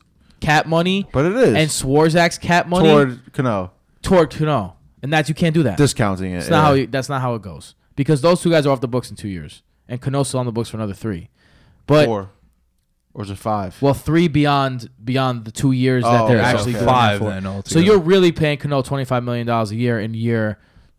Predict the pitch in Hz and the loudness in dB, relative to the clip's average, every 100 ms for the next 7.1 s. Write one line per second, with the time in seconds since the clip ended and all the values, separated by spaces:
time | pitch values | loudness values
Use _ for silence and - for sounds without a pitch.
0 | _ - - 135 120 113 - 107 58 - | _ -20 -4 -2 -2 -4 -2 -4 -4 -14
1 | _ - 110 110 - 107 78 - _ - | _ -10 -6 -6 -4 -6 -8 -16 _ -2
2 | 131 131 120 127 117 113 104 _ _ _ | 0 0 0 0 -2 -2 -6 _ _ _
3 | - - 127 120 113 113 107 104 95 - | -8 -2 0 0 -2 -4 -6 -8 -8 -16
4 | - _ - 110 78 - _ 92 127 156 | -20 _ -8 -8 -8 -14 _ -4 -2 2
5 | 147 127 151 113 98 131 127 123 117 123 | 2 2 0 -2 -2 -4 -2 -6 -6 -8
6 | 113 110 107 104 92 101 92 101 101 101 | -6 -6 -8 -8 -8 -6 -4 -4 -6 -8
7 | 95 | -10